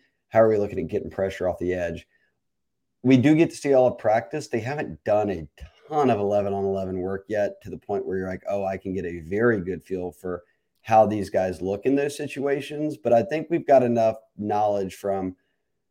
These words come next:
what they were a year ago at their different spots and what they s-,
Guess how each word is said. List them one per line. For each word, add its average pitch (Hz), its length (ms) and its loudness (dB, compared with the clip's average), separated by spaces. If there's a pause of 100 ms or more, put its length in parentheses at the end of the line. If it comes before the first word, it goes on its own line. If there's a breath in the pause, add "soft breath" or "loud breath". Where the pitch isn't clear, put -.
(240)
what 123 260 4
they 131 80 8
were 123 200 8
a 120 60 6
year 110 300 0
ago 104 260 0
at 104 120 0
their 98 100 -2
different 95 360 -6
spots 92 640 -6 (100)
and 92 540 -6 (240)
what 98 280 -4
they 98 160 0
s-, - 200 -8